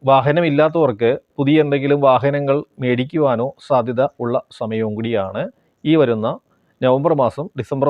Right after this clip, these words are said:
മാസത്തോട് അനുബന്ധമായിട്ട്. അപ്പോൾ വാഹനങ്ങൾ മേടിക്കുവാൻ ആഗ്രഹിക്കുന്നവർക്ക് ധനപരമായിട്ടുള്ള രീതിയിലുള്ള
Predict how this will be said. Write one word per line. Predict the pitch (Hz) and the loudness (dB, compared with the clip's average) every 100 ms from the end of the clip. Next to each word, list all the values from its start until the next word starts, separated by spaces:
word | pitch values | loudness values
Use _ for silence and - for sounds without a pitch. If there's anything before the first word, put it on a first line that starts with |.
| 135 | 0
മാസത്തോട് | 117 113 117 113 - 131 | -2 -4 -2 -2 -2 -4
അനുബന്ധമായിട്ട്. | 120 110 107 104 95 98 - - _ _ _ _ _ 156 | -4 -4 -6 -8 -10 -10 -14 -18 _ _ _ _ _ 0
അപ്പോൾ | 170 180 - 147 | 2 2 4 4
വാഹനങ്ങൾ | 143 160 165 180 175 | 4 2 0 0 2
മേടിക്കുവാൻ | 151 147 160 170 170 139 | 2 2 0 0 2 0
ആഗ്രഹിക്കുന്നവർക്ക് | 131 147 160 175 156 127 104 107 110 139 - 113 104 | 2 4 4 2 0 0 0 -2 -2 -2 -8 -12 -4
ധനപരമായിട്ടുള്ള | 123 160 170 165 165 160 160 165 170 156 | 0 2 4 4 2 0 0 0 2 0
രീതിയിലുള്ള | 139 143 147 143 | 0 0 2 4